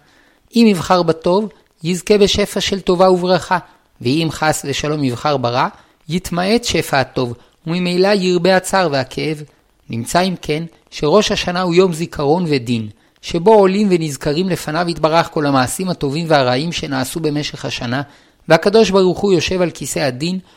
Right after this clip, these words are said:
ומחשב את חשבון עולמו, ודן כל עם ועם ככלל, וכל אדם ואדם כיחיד.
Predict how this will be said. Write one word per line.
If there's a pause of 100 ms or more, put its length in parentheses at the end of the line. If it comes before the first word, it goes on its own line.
(180)
ומחשב
את
חשבון
עולמו, (380)
ודן
כל
עם
ועם
ככלל, (340)
וכל
אדם
ואדם
כיחיד.